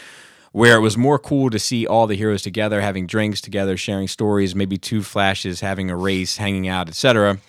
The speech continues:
If D C would start replicating that <clears throat> with their shows from over the years in the form of an annual special or something, whether a movie, made-for-T V special, bringing back various actors from whoever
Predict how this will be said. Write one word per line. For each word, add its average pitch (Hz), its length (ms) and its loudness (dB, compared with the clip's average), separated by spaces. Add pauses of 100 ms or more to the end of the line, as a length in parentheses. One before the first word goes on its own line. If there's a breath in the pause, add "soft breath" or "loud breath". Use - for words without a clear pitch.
(100)
If 101 100 -10
D 123 140 -2
C 117 160 0
would 110 100 0
start 110 220 2
replicating 110 460 -2
that 98 260 -6
<clears throat> 220 440 6
with 104 120 -2
their 101 100 0
shows 120 420 0
from 98 140 -6
over 90 140 -4
the 87 80 0
years 90 400 -2 (720)
in 101 60 0
the 98 80 -2
form 110 160 0
of 87 80 -2
an - 100 -6
annual 87 300 -2
special 82 400 -8
or 76 80 -8
something, 71 340 -10 (300 loud breath)
whether 95 240 2
a 85 40 2
movie, 101 360 2
made-for-T 92 520 0
V 87 120 -2
special, 85 400 -4
bringing 95 260 -2
back 90 220 -2
various 87 380 -4
actors 85 340 -10
from 85 140 -8
whoever 87 440 -2